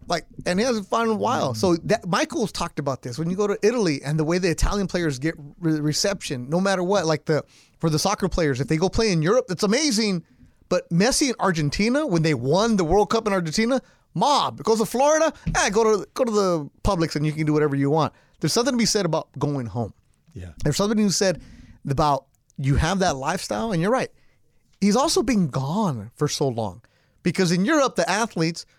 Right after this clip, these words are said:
Speaker 1: they get sent to the academies when they're twelve, thirteen years old. They become pros at sixteen. So he hasn't been home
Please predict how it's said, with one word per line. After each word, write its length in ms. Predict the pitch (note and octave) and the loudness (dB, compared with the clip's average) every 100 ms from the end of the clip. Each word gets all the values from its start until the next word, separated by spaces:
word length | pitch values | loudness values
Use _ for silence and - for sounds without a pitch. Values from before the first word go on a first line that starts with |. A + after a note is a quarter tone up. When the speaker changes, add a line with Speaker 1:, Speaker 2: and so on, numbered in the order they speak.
| _ | _
Speaker 1:
they 100 | - | -4
get 120 | E3+ G#3 | -2 0
sent 200 | F#3+ F#3 | -2 0
to 60 | |
the 100 | E3 | 0
academies 640 | D#3+ - C#3+ G#3 F#3 C#3 A#2+ | 0 0 0 0 0 -2 -2
when 140 | C#3+ | -2
they're 180 | C#3+ B2+ - _ - | -2 -4 -8 _ -6
twelve, 240 | F3 D#3 | -2 0
thirteen 340 | D#3+ D3+ D3+ | 0 -2 -2
years 140 | C#3 B2+ | -2 -2
old. 120 | C3 | -2
They 40 | C3+ | 0
become 260 | D#3 F3+ | 0 -2
pros 300 | - F#3 G3+ | 0 0 2
at 140 | D#3+ - | -2 -4
sixteen. 520 | D#3+ C#3+ - C3 G2+ | -6 -6 -8 -8 -8
So 120 | - | -4
he 140 | E3+ G3 | 0 2
hasn't 240 | B3+ B3 | 2 0
been 140 | A3+ G3 | -2 -4
home 600 | A#2+ C3+ F#3+ A#3 F3 | -6 -4 0 2 0